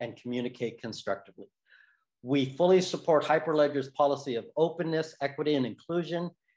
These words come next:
And for new participants, we welcome you. And if you'd like to introduce yourself on the chat, please do so. And if there are any areas of interest you would like to discuss, please let us know through the chat as well. So welcome, everyone.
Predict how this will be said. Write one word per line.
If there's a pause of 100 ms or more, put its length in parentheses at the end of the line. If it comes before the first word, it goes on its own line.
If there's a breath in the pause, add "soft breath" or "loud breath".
(160)
And
for
new
participants, (240 soft breath)
we
welcome
you.
And
if
you'd
like
to
introduce
yourself (180)
on
the
chat,
please
do
so. (240 loud breath)
And
if
there
are
any
areas
of
interest
you
would
like
to
discuss, (440 soft breath)
please
let
us
know
through
the
chat
as
well. (420)
So
welcome,
everyone.